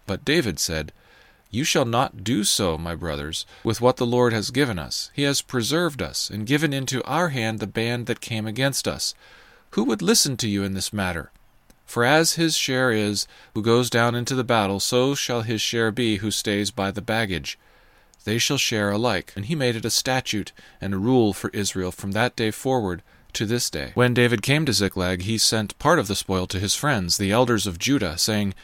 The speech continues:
"Here is a present for you from the spoil of the enemies of the Lord." It was for those in Bethel, in Ramoth of the Negeb, in Jatir, in Aroer, in Shifmoth, in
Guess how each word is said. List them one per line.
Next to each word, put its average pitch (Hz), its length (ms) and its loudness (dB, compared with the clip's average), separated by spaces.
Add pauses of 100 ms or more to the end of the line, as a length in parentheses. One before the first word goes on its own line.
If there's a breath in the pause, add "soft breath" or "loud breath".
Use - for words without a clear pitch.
(220 soft breath)
"Here 190 220 2
is 165 140 2
a 107 40 2
present 117 460 -2
for 101 140 -4
you 92 160 0
from 107 180 -4
the 90 80 -2
spoil 117 480 2
of 95 140 -6
the 101 120 -2
enemies 117 380 -2
of 101 120 -2
the 95 80 -2
Lord." 92 380 0 (160 loud breath)
It 135 100 4
was 131 140 4
for 127 140 0
those 113 300 4
in 107 140 0
Bethel, 101 520 0
in 95 300 -4
Ramoth 104 480 0
of 98 120 -4
the 101 60 -4
Negeb, 95 480 0
in 95 220 -4
Jatir, 98 600 0 (280 loud breath)
in 117 140 0
Aroer, 101 520 4
in 101 380 -2
Shifmoth, 101 800 0
in 98 260 -2